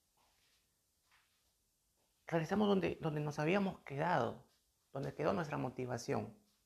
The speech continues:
¿no es cierto? Y a mí me suele pasar, por ejemplo, yo he regresado cuando me he ido mal laboralmente, yo he regresado, por ejemplo, a mi universidad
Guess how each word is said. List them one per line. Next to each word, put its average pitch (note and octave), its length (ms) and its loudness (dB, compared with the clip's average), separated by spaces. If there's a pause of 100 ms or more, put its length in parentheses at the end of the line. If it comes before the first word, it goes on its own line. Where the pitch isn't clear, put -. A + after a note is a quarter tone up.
(160)
¿no B2 100 -8
es A#2+ 60 -8
cierto? - 460 -6 (1300)
Y D3+ 80 -2
a E3 40 2
mí A3 100 4
me A3+ 100 4
suele G#3 180 -2
pasar, G3+ 240 -6
por E3+ 80 -6
ejemplo, C3 160 -2
yo C3+ 60 -2
he C3 40 -4
regresado C3+ 640 0 (240)
cuando A#2 240 -2
me A#2 120 0
he - 20 0
ido C3 140 2
mal C3 200 0
laboralmente, B2+ 640 0
yo B2 80 -2
he B2+ 40 -2
regresado, B2+ 580 -4
por B2+ 100 -6
ejemplo, C3 400 -6 (1400)
a C3+ 100 -4
mi C3+ 80 0
universidad B2 680 -2